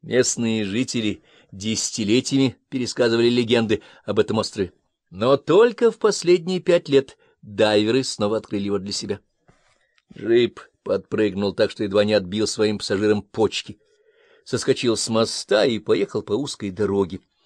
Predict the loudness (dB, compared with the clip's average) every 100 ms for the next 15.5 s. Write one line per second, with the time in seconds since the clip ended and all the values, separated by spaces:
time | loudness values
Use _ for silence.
0 | _ -18 -4 -4 0 4 4 2 -2 -2
1 | -4 -6 -6 -4 -4 -8 -16 _ _ _
2 | _ _ _ _ _ _ _ _ _ _
3 | _ 2 4 4 2 2 4 6 4 4
4 | 4 2 -2 _ -20 -20 _ -6 -6 -6
5 | -6 -2 2 2 2 0 -2 -4 -4 -4
6 | -4 0 2 2 2 0 0 4 2 2
7 | -4 -4 -6 -6 -6 -6 -6 -8 _ _
8 | _ _ _ _ _ _ -6 -2 -2 -4
9 | -4 -2 -2 -4 -6 -8 -6 -6 -4 -4
10 | -6 -8 -8 -8 0 2 2 0 -6 _
11 | _ _ -18 -12 -6 -4 -4 -2 -2 -2
12 | -4 _ _ -6 -4 0 0 0 -4 -6
13 | _ _ _ _ _ _ -12 -4 -4 0
14 | 0 0 -2 -2 -6 -6 -6 -6 -4 -6
15 | -6 -2 -2 -2 -20